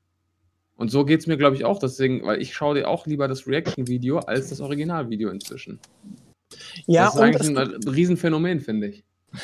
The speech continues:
Speaker 2: Naja, und es geht ja aber auch insgesamt immer hin-, mehr zu diesen Second Screens. So, ganz ehrlich, es ist ja auch schöner, wenn du so, ich mag dich, Sebastian, so, und ich guck ein Video und krieg direkt deine Meinung zu dem Video mit.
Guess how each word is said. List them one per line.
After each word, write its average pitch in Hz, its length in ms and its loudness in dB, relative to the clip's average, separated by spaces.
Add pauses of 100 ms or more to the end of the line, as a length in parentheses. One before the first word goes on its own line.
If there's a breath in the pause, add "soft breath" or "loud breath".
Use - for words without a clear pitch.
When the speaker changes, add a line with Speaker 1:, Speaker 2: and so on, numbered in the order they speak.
(180 loud breath)
Speaker 2:
Naja, 196 280 6
und 233 180 6
es 247 140 4
geht 233 160 4
ja 247 100 8
aber 220 100 4
auch 196 100 2
insgesamt 214 560 4
immer 208 180 2
hin-, 208 160 0
mehr 190 300 2
zu - 120 -4
diesen 190 280 0
Second 220 440 0
Screens. 240 580 0 (300 loud breath)
So, 220 280 6 (260 soft breath)
ganz 220 220 2
ehrlich, 226 300 0
es 220 140 -2
ist 254 160 -4
ja 302 100 2
auch 233 140 2
schöner, 277 300 0
wenn 233 120 0
du 226 80 -2
so, 220 180 4 (260)
ich 208 160 -4
mag 220 300 4
dich, 320 160 0
Sebastian, 330 640 0
so, 233 140 2
und 202 180 -4
ich - 80 -14
guck - 220 -6
ein 247 160 -2
Video 285 360 2
und 247 120 -4
krieg 262 200 -4
direkt 240 320 2
deine 247 260 6
Meinung 247 340 -4
zu - 100 -10
dem 220 180 -4
Video 226 220 0
mit. 240 220 2